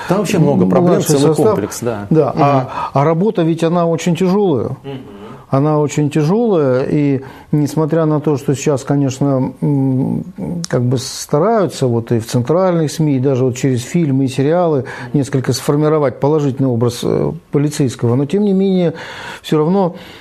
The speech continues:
Speaker 2: м, с моей точки зрения, вот в обществе нет такого уважения полиции, как, в общем, должно быть,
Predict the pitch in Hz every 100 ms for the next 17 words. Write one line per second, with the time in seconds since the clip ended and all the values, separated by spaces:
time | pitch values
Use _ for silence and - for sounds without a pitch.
0 | - - 147 143 147 139 - 180 175 160
1 | - 151 170 170 165 156 147 151 147 160
2 | 165 165 160 151 180 208 202 - 127 135
3 | 127 123 131 131 185 165 139 120 147 185
4 | - 151 143 123 139 120 135 135 147 143
5 | 139 151 220 -